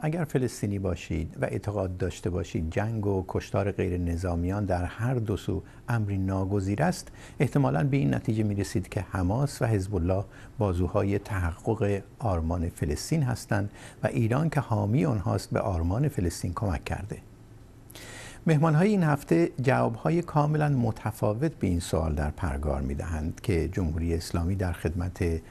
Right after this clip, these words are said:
آرمان فلسطین بوده یا نه. قیس قریشی، تحلیلگر جهان عرب، می‌گوید بدون حمایت ایران آرمان فلسطین به اندازهٔ امروز در سرخط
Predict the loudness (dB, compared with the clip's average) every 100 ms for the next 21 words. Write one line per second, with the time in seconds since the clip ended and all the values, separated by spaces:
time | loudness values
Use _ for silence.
0 | -2 0 2 0 0 -2 -2 -2 -2 -2
1 | -2 0 0 -2 0 2 0 -2 -4 2
2 | 2 2 0 -4 -16 -16 -16 -16 -4 2
3 | 4 4 4 4 4 0 0 2 4 2
4 | 0 0 2 2 2 2 2 2 2 2
5 | 2 2 2 4 4 2 2 0 2 2
6 | 4 2 2 0 0 2 2 0 0 0
7 | 0 0 0 0 0 2 0 0 -2 -2
8 | -2 -2 0 2 2 2 0 2 2 2
9 | 0 2 2 0 -2 -8 -6 -6 -6 0